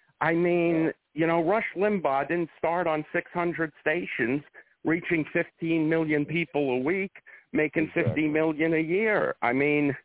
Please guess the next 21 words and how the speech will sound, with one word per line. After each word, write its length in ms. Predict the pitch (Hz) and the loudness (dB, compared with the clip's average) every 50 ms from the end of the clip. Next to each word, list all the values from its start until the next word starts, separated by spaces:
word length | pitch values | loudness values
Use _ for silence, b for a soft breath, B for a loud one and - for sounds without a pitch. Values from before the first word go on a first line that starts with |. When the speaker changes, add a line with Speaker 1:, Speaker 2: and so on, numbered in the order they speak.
| _ _ | _ _
Speaker 2:
Yeah. 80 | - 139 - - _ | -16 -16 -16 -10 _
Speaker 1:
he 140 | - 175 160 - | -4 -4 -4 -2
started 360 | - 185 180 190 196 190 190 175 | -2 0 0 0 0 0 0 0
on 180 | 175 175 175 | 0 0 0
Speaker 2:
Yeah. 40 | 170 | 0
Speaker 1:
one 200 | 180 180 175 165 - - | -2 -2 -2 -4 -4 -2
sta-, 140 | 170 - | -2 -2
he 120 | 156 185 190 | 0 0 0
wasn't 320 | 196 196 185 185 190 185 | 0 0 0 0 0 0
even 180 | 180 175 165 180 | 0 0 0 0
a 80 | 175 | 0
news 260 | 175 180 190 208 220 - - - | 0 0 0 0 -2 -4 -6 -2
talk 240 | 165 135 127 - - | 0 0 0 0 0
guy. 220 | 117 117 120 135 151 | 0 0 0 0 -2
He 120 | 151 139 | -4 -6
was 140 | 139 143 143 | -8 -6 -6
a 100 | 156 156 - - - | -8 -8 -8 -8 -4
sportscaster 880 | 139 175 180 180 - - - 135 127 120 107 - - - 98 98 95 95 | -2 0 0 -2 -4 -4 0 2 2 2 0 -2 -4 -2 0 0 2 2
initially 520 | 101 107 104 - - 123 120 117 120 123 | 2 0 0 -2 -4 -4 -4 -2 -2 -2
in 120 | 127 131 - | -2 -2 -2
K 260 | - 147 139 143 135 | -2 -2 -2 -2 -4